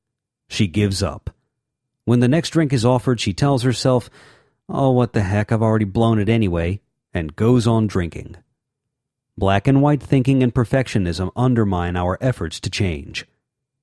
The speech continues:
If the habit energy is weak, we may simply have the insight that a certain behavior isn't conducive to our well-being, and then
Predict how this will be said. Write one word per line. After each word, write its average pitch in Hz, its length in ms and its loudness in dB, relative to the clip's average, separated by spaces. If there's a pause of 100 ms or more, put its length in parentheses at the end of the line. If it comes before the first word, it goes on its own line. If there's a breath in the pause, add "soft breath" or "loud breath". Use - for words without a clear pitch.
(180)
If 113 140 0
the 110 100 0
habit 143 340 0
energy 120 400 0
is 101 160 0
weak, 95 360 -4 (180)
we 104 140 0
may 123 200 2
simply 113 360 -2
have 107 220 -2
the 92 180 -2
insight 82 440 -2 (200 loud breath)
that 117 120 0
a 110 60 0
certain 160 380 0
behavior 107 500 2
isn't 135 320 0
conducive 117 560 0
to 104 160 -2
our 92 120 0
well-being, 90 680 -2 (280)
and 85 140 -6
then 139 340 0